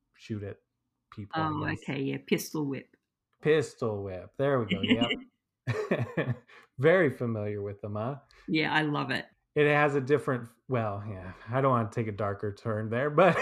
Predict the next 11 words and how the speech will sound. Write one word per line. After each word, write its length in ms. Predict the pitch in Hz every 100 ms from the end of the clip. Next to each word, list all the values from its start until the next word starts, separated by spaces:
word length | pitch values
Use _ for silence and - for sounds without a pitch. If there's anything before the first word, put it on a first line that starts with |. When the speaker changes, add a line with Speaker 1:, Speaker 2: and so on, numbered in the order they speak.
| - - -
Speaker 1:
<laughs> 440 | 240 - - - - - - - - -
Speaker 2:
<laughs> 0 |
You 600 | 302 - 330 - 359 494
can 100 | 494
take 200 | - 254
a 80 | 208
dark 340 | 190 180 170 -
turn 240 | 175 175
if 160 | 165 -
you 100 | 147
like. 240 | 151 208